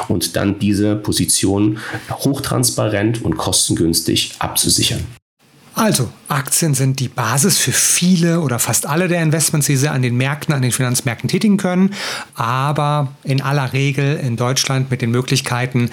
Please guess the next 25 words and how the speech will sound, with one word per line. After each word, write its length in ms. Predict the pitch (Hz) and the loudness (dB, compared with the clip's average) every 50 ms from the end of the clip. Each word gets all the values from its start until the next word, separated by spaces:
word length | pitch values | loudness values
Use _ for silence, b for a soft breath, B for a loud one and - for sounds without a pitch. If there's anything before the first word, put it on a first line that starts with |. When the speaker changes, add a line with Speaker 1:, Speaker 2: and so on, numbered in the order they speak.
| B B B B B | B B B B B
Speaker 2:
können 200 | B - 135 131 | B -2 0 0
Sie 100 | 113 120 | 0 0
hier 120 | - 123 120 | 0 -2 0
nur 320 | 113 123 139 147 147 151 135 - - | 0 2 2 2 2 0 -2 -4 -4
Gewinne 460 | - 120 - - 131 131 135 135 135 | -4 -4 -2 0 0 2 2 2 0
generieren, 680 | 135 135 127 123 123 107 113 127 127 127 123 123 127 120 - - | 0 -2 -2 -2 -2 -2 0 0 0 2 2 0 0 -2 -4 -4
wenn 220 | 120 113 110 117 | -2 0 0 0
Sie 340 | 107 - - 120 120 117 117 B B B B B B B B B | 0 2 2 2 2 0 -2 B B B B B B B B B
auf 160 | - 147 - | -2 0 0
steigende 380 | - - 143 120 123 123 123 | 0 0 0 -2 0 -2 -2
Kurse 280 | - - 131 120 117 120 | -2 0 0 0 0 0
setzen. 560 | 107 - 143 135 131 - - - 107 95 90 - | 0 0 0 0 0 0 0 0 -2 -6 -8 -6
Und 380 | - 196 127 113 110 - - - - - - - | -4 -2 -2 0 0 -2 -4 -8 -10 -20 -10 -4
wenn 160 | - 123 120 | -2 0 0
Sie 160 | 113 135 135 | 0 -2 -2
Aktien-C 520 | - - - - - 147 131 - - 131 120 | -4 -4 -2 0 0 2 2 2 2 0 0
F 100 | - - | 0 0
Ds 440 | - 190 208 233 220 - - - - | 2 2 2 2 2 2 0 -2 0
mit 380 | - 143 190 190 - - - - - - | 2 2 2 2 0 -4 -4 -8 -10 -4
in 240 | - 151 151 151 143 | 0 0 2 2 2
Betracht 400 | 143 139 - - 147 147 - - | 0 -2 -2 -2 -2 -2 -2 0
ziehen, 380 | - - 156 156 147 156 151 B B B B B B | 0 2 2 4 4 4 2 B B B B B B
dann 140 | B 139 127 | B -2 0
haben 160 | 123 147 147 | 0 2 2
Sie 300 | 135 123 135 131 127 117 | 2 2 2 0 0 -2